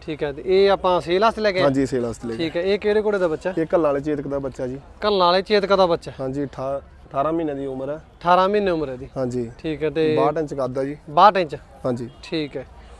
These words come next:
Speaker 1: ਅਠਾਰਾਂ ਮਹੀਨੇ ਉਮਰ ਹੈ।
Speaker 2: ਹਾਂਜੀ।
Speaker 1: ਤੇ, ਅਹ, ਮੁੱਲ ਵਗੈਰਾ ਆਪਾਂ ਕੀ ਕਰਦੇ ਇਹਦਾ?
Speaker 2: ਮੁੱਲ ਵਗੈਰਾ ਛੇ ਲੱਖ ਰੁਪਏ ਕਰਦੇ ਵੀਰੇ।
Speaker 1: ਛੇ ਲੱਖ ਮੁੱਲ ਕਰਦੇ ਆ।
Speaker 2: ਹਾਂਜੀ।
Speaker 1: ਜਾਣੀ ਦੀ ਇਹ ਦੇਣ ਲੈਣ ਵਾਲਾ ਮੁੱਲ ਆ ਜਾਂ ਕੁ ਮਾਨਤਾਨ ਹੋ ਜੂ ਮਾੜਾ ਮੋਟਾ?
Speaker 2: ਮਾਨਤਾਨ ਹੋ ਜੂਗਾ।
Speaker 1: ਹੋ ਜੂਗਾ ਮਾਨਤਾਨ, ਹਨਾ?
Speaker 2: ਹਾਂਜੀ।
Speaker 1: ਠੀਕ ਹੈ। ਤੇ ਇੱਧਰ ਵੀਰੇ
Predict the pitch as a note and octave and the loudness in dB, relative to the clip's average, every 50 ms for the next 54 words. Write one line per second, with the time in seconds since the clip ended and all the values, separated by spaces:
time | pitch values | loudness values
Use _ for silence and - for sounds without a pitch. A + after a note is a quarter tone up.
0 | - - - E3 E3 E3 D#3+ E3+ F#3 F#3 F#3 E3+ D#3+ D3+ D3 C#3+ C#3+ F3 G3 - | -8 -2 2 2 4 4 4 4 4 4 4 4 2 2 0 0 -2 -4 -4 -6
1 | - - - - - - - C3 A#2 G#2+ - - - - - - D#3+ D3+ D3 D3 | -10 -20 -20 -20 -18 -12 -10 -10 -10 -10 -14 -20 -20 -18 -10 -6 -4 -4 -2 -2
2 | D3 D3 D3+ D#3 D#3 D#3+ D3+ C3 D3+ E3+ E3 F3 E3+ E3+ E3+ E3+ E3 E3+ F3 F3 | -2 -2 0 2 2 2 0 0 -4 -10 -10 -8 -6 -4 -4 -2 0 2 2 2
3 | F3 F3 E3+ E3+ E3 E3+ E3+ D#3 E3 D#3 - E3+ D#3 D#3 D#3 D3+ D3 E3 F3 F#3+ | 2 2 2 2 2 0 0 -2 -4 -6 -8 -8 -6 -6 -6 -4 -6 -6 -8 -8
4 | - - - C#3+ C#3+ C#3+ D3 C#3+ C#3+ C#3+ D3 C3+ - C#3+ C#3+ C#3+ C3 - - C3+ | -12 -10 -6 -4 -2 0 0 0 0 0 0 2 2 4 4 4 2 0 -2 -4
5 | C3 C3 A#2+ A#2+ A2+ A#2 A2+ A#2+ B2+ C3 - - - - E3+ F3 E3+ E3+ E3 - | -2 -4 -4 -6 -8 -10 -12 -14 -16 -18 -20 -16 -8 -4 -2 -2 0 -2 -2 -4
6 | - E3 D#3 D3+ D3+ C3+ C#3 C3+ B2+ A#2 B2 B2+ B2+ - - - - C3+ B2 A#2+ | -4 -4 -2 -2 -4 -6 -8 -10 -12 -12 -14 -16 -16 -18 -20 -16 -12 -10 -10 -8
7 | C3 - E3 D#3+ D3+ E3 E3 E3 D#3 C#3+ D#3 D#3 D#3 D#3 D#3+ D#3+ D#3+ E3 E3 E3 | -8 -8 -8 -6 -4 -4 -4 -2 -2 -2 0 0 0 2 2 2 2 2 2 2
8 | E3 E3 E3 F3 F3+ F#3+ F#3 F3+ F3 E3 E3 D#3 E3 D#3+ D#3 D3+ D3 C#3 D3 D3 | 2 2 2 2 2 0 0 0 0 -2 -2 -2 -2 -2 -2 -4 -4 -6 -6 -8
9 | D3 D3 D3 D3+ - - C#3+ D3 D3+ D3 C#3 D3+ D3 C#3+ C3+ A#2+ A#2 A#2+ B2+ - | -8 -8 -10 -10 -4 0 2 4 4 4 2 0 0 0 -2 -6 -6 -8 -12 -14
10 | - - - - E3 E3 D#3 D#3+ D3+ D3+ D3 D3 C#3+ C3+ C3+ D3 C#3+ C#3+ D3+ F3+ | -20 -12 -8 -4 -4 -2 -2 -2 -2 -2 -2 -4 -4 -6 -8 -8 -8 -6 -6 -6
11 | F3+ - - - - - - B2+ A#2+ A#2+ - - - - - D#3 D3 C#3+ C#3 - | -6 -8 -12 -20 -20 -18 -16 -16 -16 -16 -18 -20 -20 -14 -10 -8 -8 -8 -8 -8
12 | - D3+ C#3 C3+ - - - - - - - - E3 D#3+ D#3+ D#3+ E3 D#3+ F#3 F3 | -6 -6 -6 -6 -8 -14 -20 -20 -20 -20 -10 -6 -2 0 0 0 0 -2 -2 -2
13 | E3+ E3 F#3 F3+ F3 E3+ F3 F3 E3 | -2 0 0 0 2 2 0 0 -2